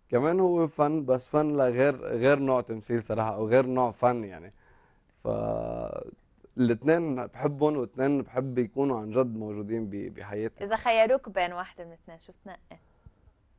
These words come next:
Speaker 1: آه، فعليًا يعني صراحة ك-، ك-، <laughs> ك-، كوضع للسؤال هو شوي هيك، بس إنه بالوقت الحالي أكيد تمثيل.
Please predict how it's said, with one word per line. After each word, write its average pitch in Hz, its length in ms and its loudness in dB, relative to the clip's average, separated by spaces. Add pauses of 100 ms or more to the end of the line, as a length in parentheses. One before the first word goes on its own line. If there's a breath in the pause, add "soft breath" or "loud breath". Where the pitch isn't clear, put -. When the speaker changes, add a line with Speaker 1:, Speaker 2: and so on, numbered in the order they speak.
Speaker 1:
آه، 55 1000 -2
فعليًا 139 800 0 (1700)
يعني 98 440 -16 (260)
صراحة 139 580 0
ك-، 120 360 4
ك-، 117 600 0
<laughs> - 0 - (400 loud breath)
ك-، 113 340 -8
كوضع 131 440 6
للسؤال 131 640 2
هو 135 240 2
شوي 120 260 2
هيك، 123 600 0 (640 soft breath)
بس 117 220 6
إنه 127 340 2 (240)
بالوقت 135 320 6
الحالي 120 440 0
أكيد 117 220 -2
تمثيل. 101 540 -8